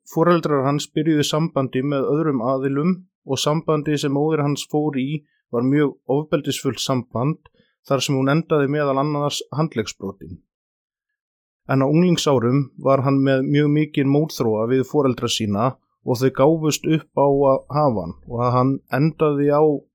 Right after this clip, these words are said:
eins konar verðgangi á sófum og dýnum hjá vinum og fjölskyldu.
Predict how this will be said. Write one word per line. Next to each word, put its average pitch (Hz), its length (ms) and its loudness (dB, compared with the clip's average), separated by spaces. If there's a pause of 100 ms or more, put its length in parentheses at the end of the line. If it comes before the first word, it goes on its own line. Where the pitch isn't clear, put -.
(140)
eins 147 180 0
konar 123 240 2
verðgangi 156 640 0 (760)
á 135 100 -2 (200)
sófum 151 540 0
og 131 120 0
dýnum 139 420 2
hjá 135 140 2
vinum 131 360 0
og - 80 -6
fjölskyldu. - 560 -4